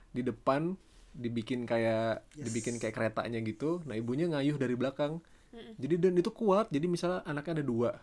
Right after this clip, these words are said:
Speaker 1: Nah, ibunya kan, ya bukan gua ini ya seksis ya, maksudnya tuh kayak ibunya kan cewek ya,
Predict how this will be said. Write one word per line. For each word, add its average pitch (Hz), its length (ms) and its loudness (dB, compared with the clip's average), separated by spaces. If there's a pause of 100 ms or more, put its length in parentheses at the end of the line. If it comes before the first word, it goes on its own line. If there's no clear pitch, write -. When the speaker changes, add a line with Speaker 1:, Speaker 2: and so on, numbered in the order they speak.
(120)
Speaker 1:
Nah, 127 100 -8
ibunya 131 260 -4
kan, 240 240 -6 (420)
ya 113 180 -4
bukan 110 300 -4
gua 110 240 2
ini 117 220 -4
ya 107 60 -4
seksis 110 340 -10
ya, 104 100 -4
maksudnya 104 380 -8
tuh 170 80 -6
kayak 120 160 -4
ibunya 131 240 -2
kan 196 80 -2
cewek 110 340 -2
ya, 104 120 -4